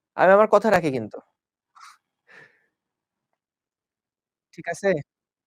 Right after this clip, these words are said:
ফাহাদ ইসলাম সরি বলছে। আচ্ছা ঠিক আছে, ও যে সরি বলছে ওকে একটা সুযোগ দেই আমরা। দেখি আর কে ব্যান, ব্যান করে দেখি, আর কে, কে ব্যান করে? কে ব্যান করে না? সরি, ব্যান তো আমি করব।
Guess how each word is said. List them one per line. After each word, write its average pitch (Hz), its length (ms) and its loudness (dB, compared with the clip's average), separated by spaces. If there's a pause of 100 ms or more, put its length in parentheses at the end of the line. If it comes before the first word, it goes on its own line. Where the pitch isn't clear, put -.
(300)
ফাহাদ 151 220 2
ইসলাম 170 280 0
সরি 170 220 4
বলছে। 127 200 0
আচ্ছা 180 160 0
ঠিক 190 120 2
আছে, 170 120 0
ও 170 80 2
যে 175 140 0
সরি 185 240 4
বলছে 190 240 -6
ওকে 202 160 2
একটা - 160 -12
সুযোগ 135 240 -10
দেই 117 120 -2
আমরা। 107 200 -6 (540)
দেখি 151 180 0
আর 185 180 6
কে 196 140 0
ব্যান, 160 160 2 (100)
ব্যান 143 240 0
করে 127 160 -4
দেখি, 120 180 -4
আর 123 180 2
কে, 147 160 -8 (260)
কে 156 180 -8
ব্যান 120 200 -4
করে? 104 180 -10 (1700)
কে 185 60 -2
ব্যান 175 200 4
করে 165 160 -2
না? 127 100 -2
সরি, 110 160 -8
ব্যান 143 160 -2
তো 170 100 -10
আমি 180 140 -2
করব। 131 160 -8